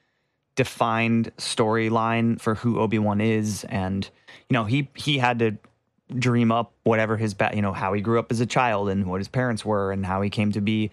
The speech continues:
a, a Jedi. And the, he, um, but he did all that already twenty years ago. So what's happened to le-, especially leading up to this series is, is all he's played out so much of it. So I think,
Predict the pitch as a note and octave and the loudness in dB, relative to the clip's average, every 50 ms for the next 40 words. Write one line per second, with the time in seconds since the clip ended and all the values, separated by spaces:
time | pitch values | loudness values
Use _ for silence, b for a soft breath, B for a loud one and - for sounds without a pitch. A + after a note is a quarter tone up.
0 | _ - F#2+ - - - A2 A#2 C3 A#2+ A#2 G#2+ G#2+ G#2 G#2 G#2 G#2 G#2 G#2+ G#2+ | _ -6 -4 -2 -2 -2 0 2 2 2 2 2 0 0 -2 -2 -2 0 0 0
1 | G#2+ - - - A2+ C#3+ C3 - - - - A#2 A2+ - _ _ - C3 A#2+ A#2 | -2 -4 -4 -4 -2 -2 -2 -4 -4 -2 -2 -2 -2 -2 _ _ -6 -2 0 0
2 | B2 A#2+ C3 D#3+ E3 C#3 A2 G#2+ G#2+ G2+ G2+ G#2 G2+ G#2 G2+ G#2+ G#2 G#2 G#2+ G#2+ | 0 2 2 2 2 2 0 0 0 0 0 0 0 0 0 0 0 0 0 -2
3 | G#2 - - - - A2+ A2 A2+ B2 D3 C#3 A#2 G2 - - - - - - - | -4 -4 -8 -4 -2 -2 0 0 0 0 0 0 -2 -2 -4 -6 -8 -8 -2 0
4 | A2+ A2+ G#2 G#2+ - b b b b _ _ - A#2 A#2+ B2+ B2 - - B2 C3+ | 0 0 0 -2 -6 b b b b _ _ -2 0 2 2 2 0 0 0 0
5 | C3+ C#3+ - C#3 A#2 A2 A2 G#2 G#2 - - _ - - - B2 A#2 A2 A#2+ B2 | 0 0 0 0 2 2 2 0 -2 -6 -14 _ -16 -6 -2 -2 0 0 0 -2
6 | - - - - C#3 C3 - - A#2+ A#2 A2+ A2+ B2 B2 A#2 A2+ A2+ A2+ A2+ - | -2 -4 -4 -2 -2 -2 -2 -2 -2 -2 0 0 0 0 0 0 -2 -2 -4 -4
7 | - - - A#2 G2+ G#2 A2+ A#2 - - - - C3+ C#3+ D#3+ C#3 A2+ A2 G#2+ G2+ | -6 -8 -6 -6 -4 -2 -2 -4 -4 -6 -8 -6 -4 -2 0 0 0 -2 -4 -6
8 | G2+ G2+ - - - _ - - G2 - - - A2 G2+ - - - _ _ - | -8 -10 -12 -16 -18 _ -8 -8 -8 -8 -6 -6 -6 -6 -8 -12 -18 _ _ -2
9 | G#2+ A2 A2 G#2+ G#2 - - - - A#2 G#2 - - - B2 B2 B2+ A#2 - - | -2 0 0 0 -2 -6 -10 -8 -6 -6 -6 -6 -6 -2 -2 0 0 0 -2 -2
10 | G#2+ G#2 D3 - - - - - A#2+ G#2 F#2+ F#2+ - - - G2+ - - - - | -2 -2 -2 -4 -4 -10 -4 -2 -2 0 0 -2 -4 -6 -6 -6 -4 -6 -6 -8
11 | _ _ _ _ _ _ - - C3+ B2 A#2 A2+ A2 A2 A#2 - - _ _ _ | _ _ _ _ _ _ -4 0 2 2 2 2 0 -2 -2 -6 -10 _ _ _
12 | _ _ - A#2+ B2 C3 B2+ - D#3+ C#3+ B2+ - - - | _ _ 0 0 0 0 0 0 0 0 0 -2 -4 -10